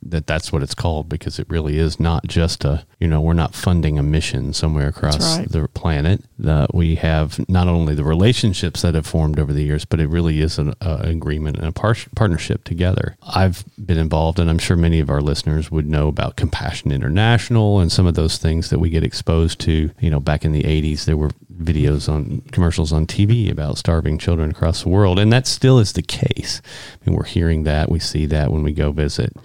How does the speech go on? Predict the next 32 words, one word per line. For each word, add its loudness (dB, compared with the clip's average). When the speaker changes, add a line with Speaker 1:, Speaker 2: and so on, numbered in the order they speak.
Speaker 1:
What 4
I 6
think 0
is -2
really 2
cool 0
about 0
this 0
particular -4
one -2
is -4
you 0
can 0
be -2
more 2
invested 0
in 0
it. -4
You 0
get 2
to 0
actually 0
see 0
the 0
results. 2
You 2
can 2
actually 2
go 2
visit 2
the -4
place -2